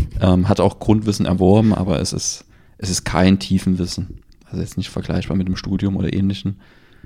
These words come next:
Genau. Auch, ich bin ja dann noch einen Schritt weiter gegangen mit dem, mit dem Fachberater. Und da war's, ja,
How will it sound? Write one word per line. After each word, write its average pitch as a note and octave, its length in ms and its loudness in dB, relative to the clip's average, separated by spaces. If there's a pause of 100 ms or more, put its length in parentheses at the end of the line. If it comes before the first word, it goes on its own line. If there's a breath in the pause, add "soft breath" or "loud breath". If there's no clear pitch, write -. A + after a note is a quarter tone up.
Genau. E2+ 300 -8 (480 loud breath)
Auch, F2 320 2 (400)
ich - 160 -12
bin F#2+ 100 2
ja F2+ 120 4
dann F2 240 2
noch F2+ 140 2
einen F#2+ 80 -2
Schritt - 180 -2
weiter F2 260 4
gegangen F#2+ 320 2
mit F#2+ 80 0
dem, F2+ 180 0
mit F2 120 -2
dem E2+ 100 -2
Fachberater. G#2 760 -2 (640 soft breath)
Und - 180 0
da F2 120 4
war's, - 360 2 (320)
ja, G2+ 340 -2